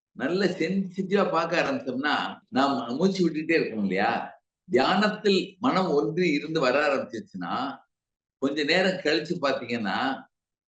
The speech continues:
மூச்சு உள்ள போறதும் வெளியே வர்றதும் ரொம்ப ஸ்லோவாகி அப்புறம் போகாமே இருக்கும். அப்ப நம்ம உடம்புல ஆக்சிஜன் ஃபில் அப் ஆயிருச்சுன்னு அர்த்தம். கார்பன் டை ஆக்சைடும் ஆக்சிஜனும் சரியான அளவுக்கு இருக்கு. இனிமேல் உள்ளேயும் போக வேண்டாம், வெளியே வர வேண்டாம்னு அர்த்தம்.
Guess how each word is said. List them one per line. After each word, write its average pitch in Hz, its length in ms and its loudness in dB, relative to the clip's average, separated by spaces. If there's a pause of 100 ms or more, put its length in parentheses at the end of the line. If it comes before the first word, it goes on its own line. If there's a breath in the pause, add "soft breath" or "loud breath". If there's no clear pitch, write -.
மூச்சு 180 560 -2
உள்ள 170 240 4
போறதும் 180 760 4
வெளியே 170 360 2
வர்றதும் 175 440 2
ரொம்ப 175 320 2
ஸ்லோவாகி 165 560 4
அப்புறம் 175 340 2 (100)
போகாமே 208 320 2
இருக்கும். 135 340 -2 (100)
அப்ப 240 240 0
நம்ம 190 340 4
உடம்புல 208 400 2
ஆக்சிஜன் 175 520 0
ஃபில் 165 200 4
அப் - 60 0
ஆயிருச்சுன்னு 165 480 0
அர்த்தம். 110 340 -6 (100)
கார்பன் 202 340 2
டை 185 180 2
ஆக்சைடும் 180 300 2
ஆக்சிஜனும் 190 540 0
சரியான 202 380 4
அளவுக்கு 190 400 2
இருக்கு. 190 480 -4 (120)
இனிமேல் 208 420 2
உள்ளேயும் 214 440 0
போக 190 160 2
வேண்டாம், 196 240 -2
வெளியே 190 260 2
வர 156 280 -2
வேண்டாம்னு 147 200 -8
அர்த்தம். 104 480 -8